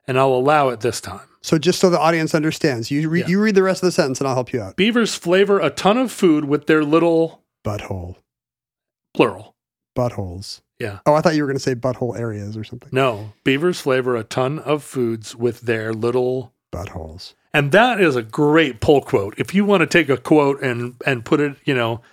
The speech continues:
Speaker 2: You can see why things go viral.
Speaker 1: Yeah. And, and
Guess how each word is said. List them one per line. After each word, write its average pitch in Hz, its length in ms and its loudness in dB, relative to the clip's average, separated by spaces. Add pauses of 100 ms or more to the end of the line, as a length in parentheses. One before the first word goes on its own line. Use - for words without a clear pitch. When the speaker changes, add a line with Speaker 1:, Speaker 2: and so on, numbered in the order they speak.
(120)
Speaker 2:
You 156 120 -2
can 175 140 4
see 240 180 0
why 202 160 4
things 185 240 2
go 160 140 2
viral. 95 300 -4
Speaker 1:
Yeah. 123 300 -2 (500)
And, 165 460 0 (1400)
and 175 240 0